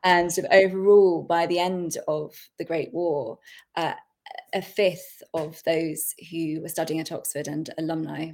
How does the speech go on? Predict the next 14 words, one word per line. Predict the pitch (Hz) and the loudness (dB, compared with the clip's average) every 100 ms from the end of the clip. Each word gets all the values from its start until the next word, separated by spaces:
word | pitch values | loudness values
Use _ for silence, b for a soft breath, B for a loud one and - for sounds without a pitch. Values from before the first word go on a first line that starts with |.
| _ | _
of | 143 143 | -8 -8
Oxford | - - 131 131 143 | -6 -10 -10 -10 -8
would | |
be | 143 | -8
killed | 147 165 151 143 - - _ - | -10 -8 -8 -10 -14 -20 _ -12
in | 160 | -8
that | 156 - | -8 -6
war. | 156 156 | -6 -6
So | 165 214 | -2 -2
it, | 190 233 | 0 -4
it | 247 247 | -4 -4
had, | 277 285 269 B B B - | -4 -4 -6 B B B -2
you | |
know | 202 | 0